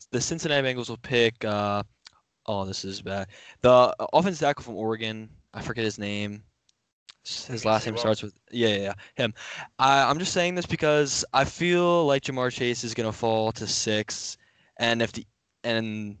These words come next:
Speaker 1: six is currently the Eagles, I feel like the Eagles, I feel like the Eagles honestly aren't even gonna choose him because Howie Roseman will choke. But anyway,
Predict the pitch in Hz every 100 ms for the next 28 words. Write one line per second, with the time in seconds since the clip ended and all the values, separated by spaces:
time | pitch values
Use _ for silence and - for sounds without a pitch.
0 | _ - - 135 - 110 - - 135 127
1 | 113 107 110 113 110 104 120 110 101 110
2 | 107 104 98 - - _ _ _ _ _
3 | _ _ - 135 269 - 196 175 - 147
4 | 160 156 147 - 143 139 123 110 127 131
5 | 98 95 101 110 101 98 - - _ -
6 | 117 110 110 110 107 101 - 123 101 113
7 | 127 127 113